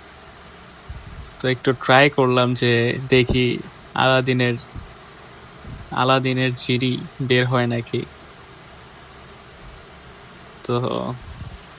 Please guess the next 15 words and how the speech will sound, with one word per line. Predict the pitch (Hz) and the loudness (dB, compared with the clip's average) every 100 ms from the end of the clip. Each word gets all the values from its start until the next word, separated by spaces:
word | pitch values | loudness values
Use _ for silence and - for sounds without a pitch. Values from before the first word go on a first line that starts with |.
| - - - _ - - - - - | -20 -20 -20 _ -20 -20 -14 -6 0
জিনি | - 147 151 139 | 4 6 6 6
বের | 131 135 131 | 6 6 6
হয় | 135 135 131 | 6 6 6
নাই। | 123 113 - - | 4 2 0 4
So | 135 135 131 131 123 - - 147 | 6 6 6 4 0 -12 -4 -4
এখানে | 135 160 170 160 | 0 4 6 6
আসার | 147 147 135 - | 6 4 4 4
পর | 135 135 135 | 4 4 6
রাজকীয় | 131 135 143 - 139 139 143 147 - | 6 6 2 2 4 4 2 -2 2
তলোয়ার | 131 135 135 139 135 | 4 6 6 6 6
যেটা | 131 127 123 | 2 6 4
আছে, | 123 - 131 156 - - - - - - - - - | 4 2 -2 -2 -10 -20 -20 -20 -20 -20 -14 -4 0
সেটা | 131 131 127 135 | 2 2 4 4
দেখলাম, | 123 131 127 139 143 - - - | 4 4 4 2 -2 -4 -6 -10
তো | - | -2